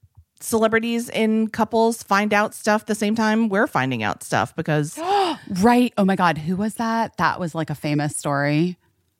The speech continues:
Speaker 2: Was it Minnie Driver? Who
Speaker 1: Minnie
Speaker 2: found out
Speaker 1: Driver.
Speaker 2: that
Speaker 1: Didn't Matt Damon say
Speaker 2: Matt
Speaker 1: that
Speaker 2: Damon, like,
Speaker 1: they
Speaker 2: broke
Speaker 1: weren't
Speaker 2: up with
Speaker 1: together
Speaker 2: her in an
Speaker 1: on
Speaker 2: interview?
Speaker 1: Oprah?
Speaker 2: <laughs> Yes. I don't mean to laugh. I really I really
Speaker 1: No,
Speaker 2: don't.
Speaker 1: but
Speaker 2: It's
Speaker 1: I
Speaker 2: just
Speaker 1: mean,
Speaker 2: like,
Speaker 1: that's
Speaker 2: that is
Speaker 1: just, like,
Speaker 2: so fucking insane.
Speaker 1: it's
Speaker 2: Can you
Speaker 1: wild.
Speaker 2: imagine?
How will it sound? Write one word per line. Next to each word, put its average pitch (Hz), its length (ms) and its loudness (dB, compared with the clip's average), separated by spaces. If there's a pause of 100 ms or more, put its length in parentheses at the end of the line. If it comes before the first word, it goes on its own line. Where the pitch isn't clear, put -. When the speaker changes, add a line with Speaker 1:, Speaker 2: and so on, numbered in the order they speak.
(220)
Speaker 2:
Was 185 140 -4
it - 80 -2
Minnie 165 260 4
Driver? 147 440 0
Who 165 100 4
Speaker 1:
Minnie 190 160 4
Speaker 2:
found 160 120 2
out 151 240 4
Speaker 1:
Driver. 165 80 -2
Speaker 2:
that 165 400 2 (840)
Speaker 1:
Didn't 190 440 0
Matt 170 280 0
Damon 165 320 0
say 156 240 -2
Speaker 2:
Matt 151 200 2
Speaker 1:
that - 60 -18
Speaker 2:
Damon, 160 300 0
like, 160 100 2
Speaker 1:
they 165 40 2
Speaker 2:
broke 160 80 0
Speaker 1:
weren't 147 160 2
Speaker 2:
up 147 80 4
with 180 60 -2
Speaker 1:
together 160 280 2
Speaker 2:
her 151 180 0
in 160 180 -4
an 147 100 -2
Speaker 1:
on 180 120 2
Speaker 2:
interview? 165 320 2
Speaker 1:
Oprah? 233 320 2 (420)
Speaker 2:
<laughs> - 140 -8 (280)
Yes. - 500 -10 (680)
I 254 100 4
don't 269 120 2
mean 285 160 4
to 262 100 2
laugh. 180 280 4
I 196 120 -2
really 214 360 0 (240)
I 233 40 0
really 220 300 0
Speaker 1:
No, 254 120 6
Speaker 2:
don't. 427 200 4
Speaker 1:
but 415 100 2
Speaker 2:
It's - 80 2
Speaker 1:
I 262 60 2
Speaker 2:
just 254 80 0
Speaker 1:
mean, 240 80 -2
Speaker 2:
like, 254 100 2
Speaker 1:
that's 233 140 2
Speaker 2:
that 240 100 2
is 240 40 0 (100)
Speaker 1:
just, - 80 -12
like, 233 140 2
Speaker 2:
so 208 220 4
fucking 190 440 0
insane. 175 640 -2
Speaker 1:
it's 240 120 2
Speaker 2:
Can 214 160 0
you 180 60 0
Speaker 1:
wild. 226 480 4
Speaker 2:
imagine? 190 600 -2